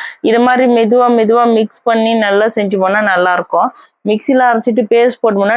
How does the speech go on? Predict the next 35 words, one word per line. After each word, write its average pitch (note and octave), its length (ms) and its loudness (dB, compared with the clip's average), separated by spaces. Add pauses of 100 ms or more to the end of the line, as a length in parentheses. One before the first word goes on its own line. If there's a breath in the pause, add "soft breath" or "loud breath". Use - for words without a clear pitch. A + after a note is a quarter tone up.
டைம் A3 360 0
சேவ் A#3+ 260 0
பண்ண G#3 200 -2
முடியும், F#3+ 280 0
ஆனா A#3+ 220 0
டேஸ்ட் C4 400 0
வந்து A3+ 280 0
கொஞ்சம் G3 400 0
இந்த G3 280 0
அளவுக்கு A3 360 0
இருக்காது। F3 400 -2
அதனாலதான் E3 540 0 (480 loud breath)
மட்டன் G#3+ 400 0
வந்து B3 300 2
உப்பு A3+ 300 0
போட்டு A#3+ 340 0
மஞ்சத்தூள் G#3+ 540 0
போட்டு G3+ 240 0
கிளீன் A3 300 0
பண்ணி G#3+ 160 0
வச்சிருக்கோம்ல, G3 520 -2
அந்த G#3+ 180 0
மட்டன் G3+ 360 0
இது F#3+ 180 -2
கூட G3 200 0
போட்டுட்டு G3 440 0 (440 loud breath)
நல்லா A#3 360 0
மிக்ஸ் A3+ 340 -2
பண்ணி B3 240 0 (160)
விட்டுக்கினே G3+ 480 0
இருக்கணும்। G3 420 0 (100)
மட்டன் G3+ 340 0
வந்து A#3+ 240 2
ஃபுல்லா B3 420 0 (1400 soft breath)
அது G3+ 260 0